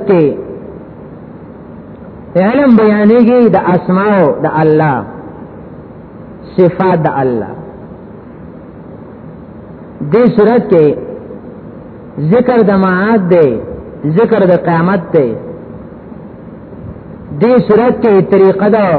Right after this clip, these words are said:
عبادت ته دې صورت کې طریقه د استعانت ده. په دې صورت کې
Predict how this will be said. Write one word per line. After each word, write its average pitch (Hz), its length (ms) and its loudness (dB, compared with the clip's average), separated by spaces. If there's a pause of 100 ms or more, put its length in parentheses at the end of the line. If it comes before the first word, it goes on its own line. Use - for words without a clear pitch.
(160)
عبادت 175 640 2
ته 127 360 -2 (2000)
دې 233 120 4 (140)
صورت 240 300 2 (140)
کې 208 120 4 (140)
طریقه 190 380 2
د 214 80 4 (420)
استعانت 180 600 2 (100)
ده. 151 160 2 (2500)
په 185 80 2 (100)
دې 233 100 4 (140)
صورت 202 340 2
کې 170 160 4